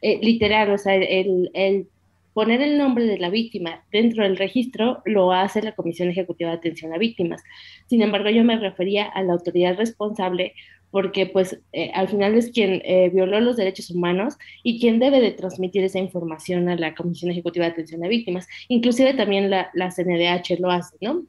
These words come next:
Emitió una recomendación, seap te la mando para tu análisis, pero pues normalmente, mm, nos manda hoja de claves y, y ya, hasta ahí, este, no tenemos datos de contacto y demás. Quien los ostenta son la autoridad responsable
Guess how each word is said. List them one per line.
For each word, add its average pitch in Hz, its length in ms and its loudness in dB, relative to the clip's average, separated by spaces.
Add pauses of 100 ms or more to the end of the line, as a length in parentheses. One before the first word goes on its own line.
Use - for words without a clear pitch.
(460)
Emitió 214 380 4
una 214 180 4
recomendación, 220 840 0 (240)
seap 180 420 0
te 196 80 -2
la 190 140 -2
mando 226 340 0
para 180 240 -2
tu 180 80 -4
análisis, 226 640 -2 (380)
pero 226 180 2
pues 226 140 4
normalmente, 220 520 2
mm, 190 560 -2
nos 196 160 0
manda 185 260 -2
hoja 175 160 -6
de 175 120 -2
claves 226 600 2
y, 180 240 -4
y 180 140 -12
ya, 180 180 -2 (100)
hasta 175 280 -6
ahí, 180 280 -2
este, 175 520 -2
no 196 160 0
tenemos 185 280 0
datos 170 240 -2
de 170 100 -2
contacto 202 420 -4
y - 20 0
demás. 196 360 -2
Quien 196 220 0
los 185 160 0
ostenta 220 540 -4 (320)
son 196 160 -2
la 185 80 2
autoridad 170 340 -2
responsable 185 640 -4